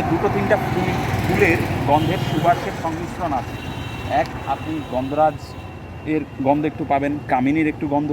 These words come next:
পাবেন, এবং তার সঙ্গে আপনি রজনীগন্ধার গন্ধটিও পাবেন। সব, আর সন্ধেবেলায় এর সুবাস এত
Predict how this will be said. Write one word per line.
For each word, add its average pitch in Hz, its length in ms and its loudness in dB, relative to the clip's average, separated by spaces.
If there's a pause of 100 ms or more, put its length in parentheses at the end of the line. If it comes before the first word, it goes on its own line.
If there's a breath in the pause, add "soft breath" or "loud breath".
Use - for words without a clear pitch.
পাবেন, 151 220 0 (340 loud breath)
এবং 156 220 2 (600)
তার 143 260 4
সঙ্গে 160 280 0 (140)
আপনি 135 260 0
রজনীগন্ধার 151 760 2 (360)
গন্ধটিও 143 600 2
পাবেন। 107 260 2 (100)
সব, 151 140 2 (200)
আর 98 120 -8
সন্ধেবেলায় 120 500 -4
এর 113 100 -12
সুবাস 120 400 -6
এত 92 160 -10